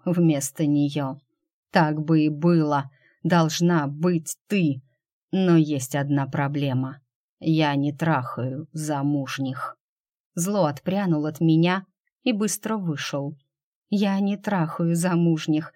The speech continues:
Кажется, что его голос эхом до сих пор звучит в коридоре, отражаясь от стен. Откровенная правда ставит меня на место,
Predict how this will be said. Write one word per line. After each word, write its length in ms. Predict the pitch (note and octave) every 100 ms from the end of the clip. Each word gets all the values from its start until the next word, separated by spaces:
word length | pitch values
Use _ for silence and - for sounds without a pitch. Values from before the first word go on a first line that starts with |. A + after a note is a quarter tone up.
| _ _ _
Кажется, 460 | - F#3 E3+ E3 F3
что 200 | - F3+
его 280 | E3+ E3+ F3
голос 560 | F3 G3+ E3+ D#3 - -
эхом 480 | G#3 E3+ F3 D#3+ D#3+ _ _ G3
до 140 | A#3
сих 260 | - - -
пор 160 | G3+
звучит 460 | D#3+ E3 F3+ - E3
в 80 | -
коридоре, 640 | E3+ D#3 D#3+ G3 E3+ D#3 _ _ _
отражаясь 720 | F3 E3+ D#3+ E3+ G3+ C3 -
от 140 | D3+
стен. 440 | - - E3+ C#3+ C#3+ _ _ _ _
Откровенная 720 | F3 E3+ F#3 F3+ G3 E3 D#3
правда 460 | D#3 F#3+ F3+ D#3 D3+
ставит 420 | - - D#3+ D#3
меня 320 | E3+ E3+ E3
на 160 | D#3 D3+
место, 500 | D#3+ F#3 E3+ - C#3